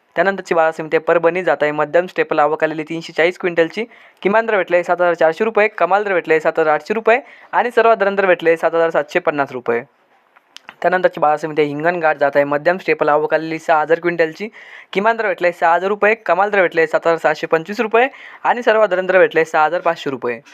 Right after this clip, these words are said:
त्यानंतरची बाजार समिती वर्धा, जात आहे मध्यम स्टेपल. आवक आलेली तीनशे चाळीस क्विंटलची. किमान दर भेटले सहा हजार आठशे दहा रुपये, कमाल दर भेटले सात हजार पाचशे पन्नास रुपये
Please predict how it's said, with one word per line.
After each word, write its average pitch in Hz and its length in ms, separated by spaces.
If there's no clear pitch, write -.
त्यानंतरची 196 380
बाजार 165 200
समिती 160 260
वर्धा, 165 340
जात 165 180
आहे 156 100
मध्यम 160 320
स्टेपल. 147 320
आवक 151 240
आलेली 156 220
तीनशे 165 280
चाळीस 190 280
क्विंटलची. 170 440
किमान 214 240
दर 220 100
भेटले 175 260
सहा 175 180
हजार 170 160
आठशे 160 220
दहा 165 200
रुपये, 208 260
कमाल 196 360
दर 202 120
भेटले 160 260
सात 156 180
हजार 160 140
पाचशे 160 280
पन्नास 165 340
रुपये 226 260